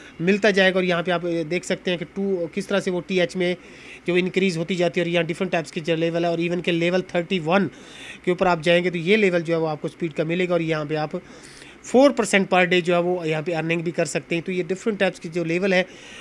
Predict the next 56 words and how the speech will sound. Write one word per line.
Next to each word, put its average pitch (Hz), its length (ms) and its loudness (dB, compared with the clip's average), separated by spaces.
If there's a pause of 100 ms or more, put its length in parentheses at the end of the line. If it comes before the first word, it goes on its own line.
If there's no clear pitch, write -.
(120)
मुझे 170 120 0
यहाँ 180 140 2
पे 175 80 -2
देखने 170 280 0
को 160 100 0
मिल 170 140 0
जाते 180 240 4
हैं, 170 80 2
जिनको 165 220 0
आप 160 80 0
देखते, 170 400 -2 (540)
देखते 170 220 0
हो 185 60 2
ये 185 100 2
ज़बरदस्त 208 500 0
किस्म 180 220 -2
की 170 100 -4
यहाँ 165 140 2
पे 160 100 -2
आप 160 200 -2
प्रोसेस 165 280 -2
जो 165 180 0
अर्निंग 165 240 -2
कर 170 80 2
सकते 165 320 -4
हैं। 175 100 0 (480)
even 175 180 0
के 175 80 0
लेवल 175 280 2 (500)
सेवनटीन, 170 760 -2
एटीन 170 440 -2
यहाँ 160 200 -2
पे 170 140 0
आपको 165 320 0
बढ़ता 147 520 -6
जाता 165 280 -2
है 160 60 0
और 160 40 -2
ये 156 60 -2
आहिस्ता 151 240 -2
आहिस्ता 156 240 -2
आप 156 160 -2
इस 156 140 -2
अपने 156 280 -4
लेवल 151 220 0
को 190 240 4 (760)
इंक्रीज़ 196 440 6
करते 190 280 6
हुए 175 80 6
यहाँ 170 180 6
पे 170 100 -2
per 185 220 2
day 170 140 2
के 175 100 -2
हिसाब 156 260 -2
से 190 200 0